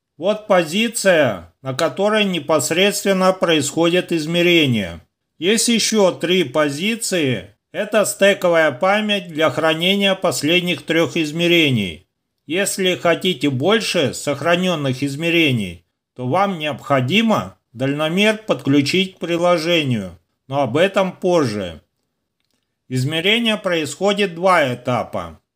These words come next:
Кратковременно нажимаем круглую кнопку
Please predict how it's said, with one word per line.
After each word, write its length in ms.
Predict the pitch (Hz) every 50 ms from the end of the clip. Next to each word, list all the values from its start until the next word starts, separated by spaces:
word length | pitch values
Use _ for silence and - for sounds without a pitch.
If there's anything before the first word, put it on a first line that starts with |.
| _ _ _ _ _ _
Кратковременно 960 | - - 156 170 160 - - 185 175 175 185 196 196 196 190 190 175 160 160 151
нажимаем 720 | 147 151 147 131 151 165 165 175 175 165 160 147 143 131
круглую 440 | - 156 160 156 147 143 135 127 123
кнопку 640 | - 123 123 120 117 110 - - - 156 160 175